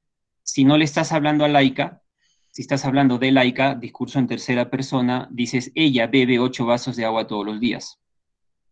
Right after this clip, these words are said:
¿Ok? Entonces vas a decir, "Ella". En español dices, "Ella". ¿Quién? ¿Quién ella? Mi perrita, pues, mi perrita laica. "Ella bebe ocho vasos de agua todos los días". En inglés a los animales también le dicen she.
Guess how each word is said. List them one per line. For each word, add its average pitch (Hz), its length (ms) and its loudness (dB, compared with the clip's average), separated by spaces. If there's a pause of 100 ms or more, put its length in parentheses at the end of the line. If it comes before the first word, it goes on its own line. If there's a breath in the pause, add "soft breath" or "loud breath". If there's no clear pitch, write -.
(640)
¿Ok? 131 180 0 (1120)
Entonces 127 420 2
vas 117 200 0
a 123 40 2
decir, 120 480 2 (520)
"Ella". 156 460 2 (340)
En 120 100 -2
español 123 360 2
dices, 107 320 -4
"Ella". 120 220 -2
¿Quién? 147 420 -2
¿Quién 208 180 0
ella? 107 260 2
Mi 123 140 4
perrita, 107 420 -4
pues, 104 160 -10
mi 117 100 -8
perrita 131 320 -2
laica. 110 320 -2
"Ella 143 220 4
bebe 135 240 4
ocho 131 200 0
vasos 120 280 -2
de 117 60 -2
agua 110 180 0
todos 104 120 -6
los 104 120 -8
días". 98 200 -12 (760 soft breath)
En 202 140 2
inglés 214 380 4
a 185 60 4
los 165 180 0
animales 160 480 2
también 123 300 2
le 113 100 0
dicen 120 500 -2
she. - 420 -2